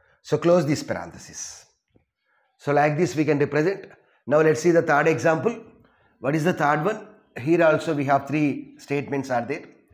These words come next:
All integers are rational numbers. Some integers are powers of three. Some rational numbers are powers of three. So if you see here, all and some are nothing but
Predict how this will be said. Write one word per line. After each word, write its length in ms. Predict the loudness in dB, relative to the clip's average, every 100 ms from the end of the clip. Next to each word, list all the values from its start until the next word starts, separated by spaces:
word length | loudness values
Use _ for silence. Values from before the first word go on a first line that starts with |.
| _ _ _ -2
All 380 | 2 6 6 4 0
integers 580 | -4 -2 0 0 0 -2
are 400 | 2 4 2 -2 -6
rational 340 | -6 -2 0
numbers. 520 | 2 2 -2 -4 -14 -20 _ _ _ -12
Some 360 | 0 0 4
integers 580 | 2 2 0 2 0 0
are 480 | 0 2 2 0 -10 -20 _ -14 -2
powers 340 | 0 0 -2
of 200 | -4 -2
three. 220 | -8 -8 -16 -20 _ _ _
Some 280 | -2 0 2
rational 420 | 2 0 2 2
numbers 380 | 4 2 0 0
are 180 | 0 0
powers 360 | -2 -4 -4 -6
of 180 | -6 -8
three. 160 | -14 _ _ _ _ _
So 120 | 2
if 120 | 2
you 60 | 2
see 200 | 2 2
here, 380 | 4 2 -2 -18 -14 0
all 380 | 4 6 4
and 240 | 2 0 2
some 240 | 0 2
are 120 | 2
nothing 340 | 2 -2 -2 -2
but 440 | -2 -2 -10 -12